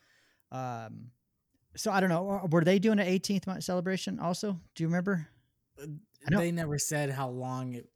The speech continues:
Speaker 2: was gonna be.
Speaker 1: Okay.
Speaker 2: There was also no official start date if it was gonna start, 'cause they, they open in October. So I imagine that they'd want the celebration going during the busy period during the summer.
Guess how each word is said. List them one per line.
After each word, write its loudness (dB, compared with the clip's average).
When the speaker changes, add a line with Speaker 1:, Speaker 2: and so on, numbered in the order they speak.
Speaker 2:
was -6
gonna -6
be. -6
Speaker 1:
Okay. -6
Speaker 2:
There 0
was 0
also -2
no -2
official -6
start -4
date -10
if -6
it -10
was -8
gonna -4
start, -2
'cause -2
they, 2
they -2
open -2
in -4
October. -4
So -8
I -4
imagine -4
that -6
they'd 0
want -4
the -8
celebration -2
going -4
during -4
the -8
busy -2
period -6
during -6
the -8
summer. -2